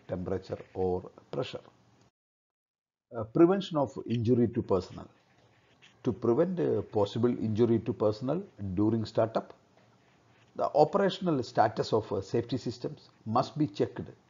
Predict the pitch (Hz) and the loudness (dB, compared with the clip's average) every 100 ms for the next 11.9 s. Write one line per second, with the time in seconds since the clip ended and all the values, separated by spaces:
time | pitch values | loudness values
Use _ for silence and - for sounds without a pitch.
0 | _ _ _ _ 98 110 104 - 98 87 | _ _ _ _ -8 0 0 0 -10 -14
1 | - _ _ _ _ - 98 95 95 95 | -16 _ _ _ _ 0 2 6 4 4
2 | 98 123 - 175 - - _ _ _ _ | 0 -4 -2 -2 -2 -14 _ _ _ _
3 | _ _ _ _ - - - - - - | _ _ _ _ -18 -16 -14 -14 -12 -12
4 | 92 95 117 120 104 - 98 92 90 92 | -4 0 2 0 -2 0 0 0 -2 2
5 | 117 117 131 - 180 190 - _ _ - | 2 0 -8 -2 -2 -2 -10 _ _ -18
6 | - _ - _ 104 92 101 107 95 107 | -18 _ -20 _ -4 -2 0 -2 -2 -4
7 | 98 87 104 110 120 - 185 208 - _ | -2 0 0 0 -6 -6 -6 -6 -12 _
8 | _ _ _ _ _ _ - 98 120 147 | _ _ _ _ _ _ -6 2 4 4
9 | 147 139 - 117 117 - - _ _ _ | 0 -8 -4 -4 -4 -12 -20 _ _ _
10 | - 113 123 151 151 - 113 - 107 104 | -4 0 4 4 2 -2 -14 -6 -6 -4
11 | 101 92 82 87 - - 110 123 127 | -6 -8 -6 -6 -6 0 0 0 -2